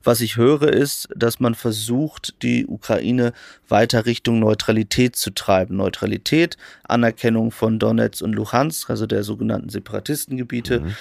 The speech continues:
Speaker 1: und Entmilitarisierung. Und Putin hat ja klar gesagt, entweder mit Verhandlungen oder mit Krieg. Und Putins Dilemma ist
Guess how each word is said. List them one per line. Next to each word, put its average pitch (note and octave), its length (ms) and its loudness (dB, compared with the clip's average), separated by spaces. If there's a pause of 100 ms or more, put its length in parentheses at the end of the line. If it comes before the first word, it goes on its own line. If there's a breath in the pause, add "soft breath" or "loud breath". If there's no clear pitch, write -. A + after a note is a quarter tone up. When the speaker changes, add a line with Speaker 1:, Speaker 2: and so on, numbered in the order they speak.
(160 loud breath)
Speaker 1:
und B2 340 0
Entmilitarisierung. A2+ 1120 2
Und G2 200 -4
Putin A#2+ 360 -2
hat A2+ 140 2
ja A#2+ 80 2
klar G#2 240 0
gesagt, G#2+ 480 0
entweder B2+ 380 0
mit A#2 180 -2
Verhandlungen B2 540 -2
oder A#2+ 240 6
mit A#2+ 160 2
Krieg. F#3+ 300 2 (520 loud breath)
Und C3+ 440 4
Putins F3 600 0
Dilemma E3 440 4
ist E3+ 460 2